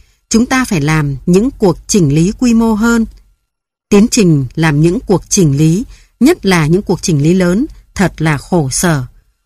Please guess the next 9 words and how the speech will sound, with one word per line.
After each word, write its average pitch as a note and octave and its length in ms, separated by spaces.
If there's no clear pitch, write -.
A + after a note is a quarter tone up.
đôi A#3 160
khi A#3+ 340
còn D#3+ 200
muôn A#3 280
vàn E3 300
khổ E3+ 240
cực D#3+ 280
nữa E3+ 260
kìa. D#3+ 220